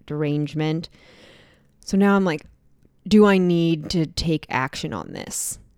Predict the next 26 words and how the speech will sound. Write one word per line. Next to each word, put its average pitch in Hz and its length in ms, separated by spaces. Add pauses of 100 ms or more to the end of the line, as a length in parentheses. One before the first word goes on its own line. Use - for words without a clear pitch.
(220)
And 160 80
I 156 60
d-, - 200
I 202 120
did 320 180
take - 300
action - 340
on 147 80
it. 147 40
When 151 80
I 147 40
went 156 160
to 175 60
see - 240
Allie 190 320
for 165 140
acupuncture 160 640
today, 147 420 (800)
you 185 80
know, 156 160 (160)
as 165 160
we're 165 80
doing, 151 460 (100)
we 165 120
got 165 200
our, 147 200